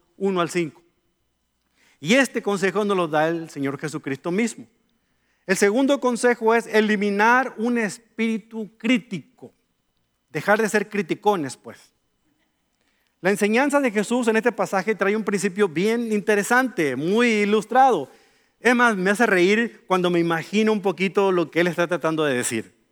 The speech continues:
Dice en Mateo siete, versículo uno, "No juzguen a los demás y no serán juzgados, pues serán tratados de la misma forma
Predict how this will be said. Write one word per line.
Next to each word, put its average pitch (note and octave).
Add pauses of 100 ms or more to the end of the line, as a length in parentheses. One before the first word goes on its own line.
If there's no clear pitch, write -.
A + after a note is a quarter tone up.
(600)
Dice A3
en E3+
Mateo F3
siete, G3+
versículo F3
uno, C#3+ (640)
"No F#3+
juzguen G#3+
a G#3
los G#3
demás G#3
y E3+
no F3+
serán F3
juzgados, C3 (560)
pues G3+
serán G3
tratados A3
de G#3
la E3+
misma A3+
forma F#3